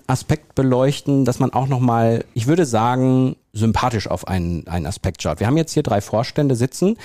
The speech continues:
die, äh, alle einen männlichen Vornamen haben. Und in Deutschland wird natürlich auch diskutiert, dass man sozusagen auch über Frauenquoten spricht, darüber spricht, dass es natürlich sinnvoll ist, wenn Frauen auch in Vorständen sind. Da würde mich mal interessieren, wie Sie d-,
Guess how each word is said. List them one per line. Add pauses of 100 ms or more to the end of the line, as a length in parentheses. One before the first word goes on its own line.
(240)
die,
äh,
alle
einen
männlichen
Vornamen
haben. (280)
Und
in
Deutschland
wird
natürlich
auch
diskutiert, (100)
dass (140)
man
sozusagen
auch (300)
über
Frauenquoten
spricht,
darüber
spricht,
dass
es
natürlich
sinnvoll
ist,
wenn
Frauen
auch
in
Vorständen
sind.
Da
würde
mich
mal
interessieren,
wie
Sie
d-,